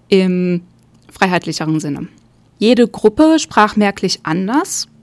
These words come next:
Das ist natürlich, ähm, heute genauso wie damals, aber es sind allgemeine Merkmale festzustellen, wie ich das ja eben auch schon mal zusammengefasst habe. Gucken wir uns hier noch ein paar Beispiele an.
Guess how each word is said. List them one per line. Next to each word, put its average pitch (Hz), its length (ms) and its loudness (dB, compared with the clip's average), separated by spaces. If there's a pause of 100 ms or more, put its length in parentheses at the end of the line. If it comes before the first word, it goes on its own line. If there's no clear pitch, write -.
(720)
Das 190 160 -4
ist - 180 -6
natürlich, 185 480 -2
ähm, 170 480 -4
heute 262 360 2
genauso 190 420 -2
wie 156 100 -6
damals, 262 600 0 (460)
aber 208 260 2
es 208 100 -2
sind 226 240 0
allgemeine 208 400 2
Merkmale 170 460 -2
festzustellen, - 720 -10
wie 202 60 0
ich 185 80 -6
das 208 160 -2
ja 202 60 0
eben - 200 -4
auch 175 80 -10
schon 180 160 -6
mal 165 320 -4 (320)
zusammengefasst - 800 -4
habe. 139 280 -10 (680)
Gucken 208 200 -2
wir 185 80 0
uns 185 100 -2
hier 226 140 0
noch 220 160 0
ein 220 140 0
paar 196 400 -4
Beispiele 190 540 -2
an. 254 140 2